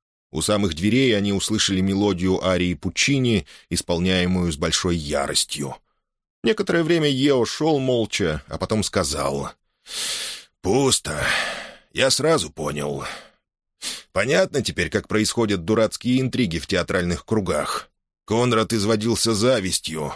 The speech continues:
в голове у него перемкнуло, и они с Зигфридом друг друга подзуживали до тех пор, пока не стало невмоготу,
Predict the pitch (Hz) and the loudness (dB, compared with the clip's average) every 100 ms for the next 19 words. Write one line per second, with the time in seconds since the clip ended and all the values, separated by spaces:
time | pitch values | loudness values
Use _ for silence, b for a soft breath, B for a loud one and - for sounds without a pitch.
0 | - 82 90 123 147 165 151 147 147 147 | -12 -6 0 2 4 4 2 2 0 0
1 | 147 139 139 170 127 80 73 B B - | 0 0 0 2 2 -2 -8 B B -4
2 | 76 95 135 107 95 139 - 120 107 107 | -2 0 0 0 2 0 0 -2 0 0
3 | 107 101 120 107 104 110 85 117 139 90 | 0 0 0 0 0 0 0 0 2 2
4 | 85 85 90 95 104 - 131 110 98 98 | 0 -2 -2 0 -2 0 0 0 -2 0
5 | 98 - 147 196 139 165 107 220 - 76 | 0 0 0 2 0 0 2 2 0 -2
6 | 73 | -4